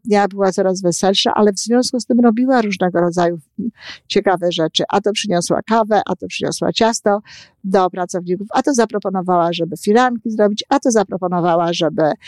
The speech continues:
inaczej ułożyć dokumenty, inaczej ułożyć foldery. Różne rzeczy można robić. Można nadać więcej kolorytu temu, co jest w,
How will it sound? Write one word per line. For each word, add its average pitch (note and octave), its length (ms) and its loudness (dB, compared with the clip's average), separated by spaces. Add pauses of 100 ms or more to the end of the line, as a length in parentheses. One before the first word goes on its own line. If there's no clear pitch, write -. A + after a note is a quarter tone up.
(220)
inaczej F#3 480 4
ułożyć D#3+ 600 -2 (100)
dokumenty, A3 640 2 (220)
inaczej D#3+ 420 -2
ułożyć E3 340 -2
foldery. G3 520 2 (760)
Różne C4 380 4
rzeczy F#3+ 260 0
można D#3+ 300 -2
robić. - 520 -10
Można F3+ 640 2 (300)
nadać F3 460 2
więcej F#3 300 0
kolorytu F3+ 760 2 (100)
temu, E3 360 0
co D3+ 340 0
jest E3+ 420 2
w, F3 160 -2